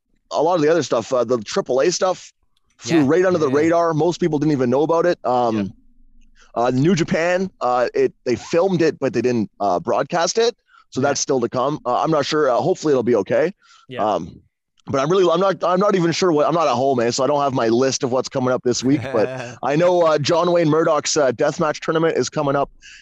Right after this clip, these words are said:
Speaker 1: either this weekend, uh, coming up, or the weekend after. So
Speaker 3: Yeah.
Speaker 1: that should be a pretty fun little deathmatch tournament. They got, uh, uh, there's a girl named Sadie Suicide.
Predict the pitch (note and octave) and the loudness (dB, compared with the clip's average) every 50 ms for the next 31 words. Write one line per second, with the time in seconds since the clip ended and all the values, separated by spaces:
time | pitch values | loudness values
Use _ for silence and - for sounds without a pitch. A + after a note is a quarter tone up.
0 | _ - C#3+ D3+ C#3 C#3+ B2+ A2+ A2+ D#3 F3 E3+ - F3+ F3+ F3 - G3+ F3 E3+ | _ 2 2 2 4 2 0 2 2 0 0 0 0 0 0 0 0 0 0 0
1 | F3+ F#3+ D#3+ F#3+ - _ - C3 B2 A#2+ - D#3+ D3 D3 D#3 D#3+ D#3+ _ C#3+ D3 | 0 -2 -4 -6 -12 _ -4 -2 -2 -2 -2 -2 0 0 0 0 -2 _ 0 2
2 | C#3+ D3 C3 C3+ B2 C#3+ C3+ - C3+ A#2 G#2+ A2 A#2 D3 D#3 - - F#3+ A3 - | 2 2 2 2 0 0 0 0 -2 0 0 0 0 -2 -2 -2 -2 -2 -2 -4
3 | - _ _ _ _ _ _ _ - C3 C#3 C#3+ - - C3 A#2+ C3 A#2+ - C#3 | -8 _ _ _ _ _ _ _ -2 0 0 0 -2 -2 0 0 0 0 0 -2
4 | B2 A#2+ - B2+ A#2+ A#2+ A#2+ A#2 A2 G#2 A#2+ A#2+ - - B2+ A#2 - - C3+ C3 | -4 -2 -2 -2 -2 0 0 0 0 0 0 -2 0 -2 -4 -4 -2 -4 -4 -2
5 | C3 C3+ - C3+ B2 B2+ C3+ C3+ - - D3+ C3+ B2 A#2+ - - - - - - | -2 -2 -2 -2 -2 0 -2 -2 -2 0 0 0 0 -2 -4 -8 -20 -20 -20 -18
6 | _ - C3 C3+ C#3 D3 C#3+ C#3+ C#3 B2 - D#3+ D#3+ E3 D#3+ D3+ C#3 B2 - - | _ -2 -2 0 0 0 0 0 0 0 0 0 0 2 0 0 0 -2 -2 -2
7 | - D#3+ D#3+ E3+ E3 F3+ E3+ D3+ - - D#3 E3 F#3 F#3 - A3+ G3+ G#3 A3+ C4+ | 0 2 2 2 2 2 0 0 0 0 2 2 2 2 2 0 2 2 0 -2
8 | C#4 | -4